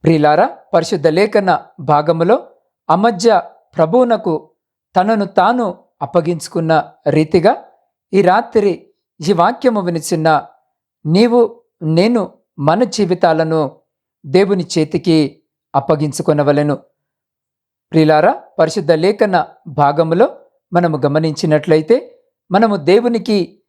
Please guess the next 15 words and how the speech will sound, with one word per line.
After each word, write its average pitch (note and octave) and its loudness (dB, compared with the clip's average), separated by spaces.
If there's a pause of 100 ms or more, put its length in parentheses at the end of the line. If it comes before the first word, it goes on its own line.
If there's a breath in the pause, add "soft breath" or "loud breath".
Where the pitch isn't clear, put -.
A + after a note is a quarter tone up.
(180)
సజీవ G3+ 0
యాగముగా F3 0 (120)
సమర్పించుకొనవలెనని, D#3+ -2 (460)
దేవుని G#3 2
కనికరములను G3+ -2
బట్టి E3 -2 (340)
మనలను G3 0
మనము E3 -2 (340)
ఇష్టపూర్వకముగా F3 0 (360)
అప్పగించుకొనవలెనని D#3 -2 (400)
వ్రాయబడి D3+ 2
ఉన్నది. D3+ -2 (440)
ప్రభువైన F3+ 2
యేసు G3+ 0
క్రీస్తును G3 -2